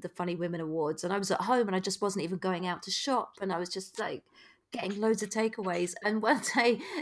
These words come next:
the, I opened the door and the delivery driver was there, and he was like, "Oh, hey, hey, how are you?" And I'm like,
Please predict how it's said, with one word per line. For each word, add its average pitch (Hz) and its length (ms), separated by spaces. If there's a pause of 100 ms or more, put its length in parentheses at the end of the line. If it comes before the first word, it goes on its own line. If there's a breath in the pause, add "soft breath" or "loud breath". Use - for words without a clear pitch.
(140)
the, 262 180
I 254 300
opened 233 220
the 233 60
door 226 320
and 208 100
the 202 60
delivery 208 500
driver 190 360
was 190 200
there, 190 340
and 196 240
he 233 100
was 240 140
like, - 140
"Oh, 359 120
hey, 392 400
hey, 370 260
how 330 120
are 339 180
you?" 370 80
And 240 100
I'm 226 100
like, 214 220